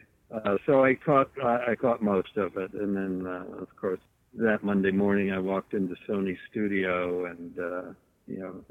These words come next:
everyone was, uh, chattering about it, and, um, one, one of the engineers actually, uh,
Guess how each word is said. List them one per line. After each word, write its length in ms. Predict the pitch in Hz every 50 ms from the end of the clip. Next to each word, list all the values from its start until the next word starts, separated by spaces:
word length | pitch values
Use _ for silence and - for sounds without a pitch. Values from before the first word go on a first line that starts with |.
| -
everyone 460 | - 90 95 98 92 92 92 90 90
was, 160 | 90 85 90 95 98 101 104 92
uh, 60 | 90 - _ _ _ _ - _ _ _ _ - - -
chattering 460 | 147 127 120 117 113 107 104 101 98
about 360 | 90 90 104 98 95 95 90
it, 180 | 98 98 95 -
and, 400 | 101 98 92 92 92 90 90 -
um, 260 | 95 90 90 87 - - _ _ _ _ _ - - - - _ _ _ _ _
one, 380 | - 131 127 123 120 123 123 131
one 200 | 127 123 120 120
of 100 | 113 104
the 160 | 113 110 107
engineers 580 | 110 110 107 104 117 113 110 113 110 110 101 107
actually, 760 | 110 104 104 - - - - 104 101 101 101 101 98 95 98
uh, 300 | 95 95 95 95 95 95